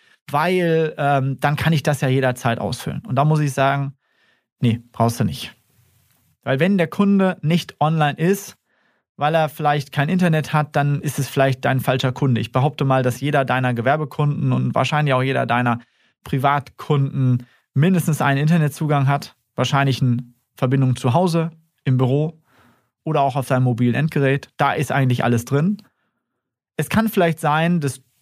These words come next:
du noch aus alter Bequemlichkeit sagst, „Ich nutze noch eine alte Technik“, dann check deine Technik, guck, dass du einen Rechner hast, mit dem du dich mit dem Internet verbinden kannst. Das kannst du heutzutage über dein Smartphone machen.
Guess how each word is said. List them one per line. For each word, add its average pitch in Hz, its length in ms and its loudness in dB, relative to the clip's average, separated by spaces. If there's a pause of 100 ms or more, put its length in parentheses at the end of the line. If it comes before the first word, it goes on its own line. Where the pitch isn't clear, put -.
(120)
du 151 140 0
noch 143 160 0
aus 135 180 -2
alter 156 320 0
Bequemlichkeit 160 800 -2
sagst, 143 460 -4
„Ich - 160 -6
nutze 147 260 -2
noch 127 160 0
eine 113 100 0
alte 120 220 0
Technik“, 180 480 0
dann 135 340 0 (560)
check 185 260 -2
deine 135 260 2
Technik, 165 440 -2
guck, - 260 -2
dass 127 160 0
du - 120 -4
einen 123 180 0
Rechner 143 340 0
hast, 131 260 0
mit 127 140 -2
dem 123 160 2
du 120 60 2
dich 113 120 -2
mit 123 80 2
dem 117 60 0
Internet 117 320 0
verbinden 156 320 -8
kannst. 139 300 -12
Das - 80 -16
kannst 131 220 -2
du 127 40 2
heutzutage 123 560 0
über 113 280 0 (340)
dein 131 180 2
Smartphone 139 560 -2
machen. 127 380 0